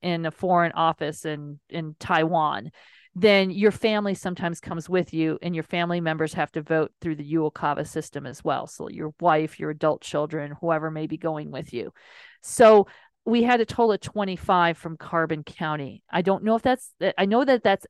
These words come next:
what they reported. It's accurately what they reported. I will also let your listeners know that we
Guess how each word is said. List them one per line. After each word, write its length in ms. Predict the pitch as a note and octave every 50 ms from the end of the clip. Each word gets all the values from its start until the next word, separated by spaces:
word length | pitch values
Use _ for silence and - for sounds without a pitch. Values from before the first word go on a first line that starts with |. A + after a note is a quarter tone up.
| _ -
what 200 | G#3+ G3+ G3+ -
they 100 | G#3 F#3+
reported. 680 | F3+ F#3 F3+ - - - - G3 F#3+ F#3 G#3+ C4 C4
It's 180 | A3+ F#3+ - - -
accurately 520 | F3 F#3+ G#3 - - A#3+ A#3 - G#3+ A#3
what 200 | G#3 G3 G3+ -
they 120 | - G#3 A3
reported. 540 | A#3+ C4 - - - F3 E3 D#3 F#3 G#3+ - - - - - - -
I 80 | F3+ F#3+
will 240 | F#3+ F#3+ A#3 A#3+ A#3
also 240 | G#3 G#3 - -
let 180 | G#3 G3+ F#3+ -
your 120 | - F#3
listeners 440 | F3+ F#3 F#3 - - G3 F#3 F3 -
know 200 | F#3+ F3+ F3 F3
that 120 | E3+ F3 -
we 160 | F3+ F3+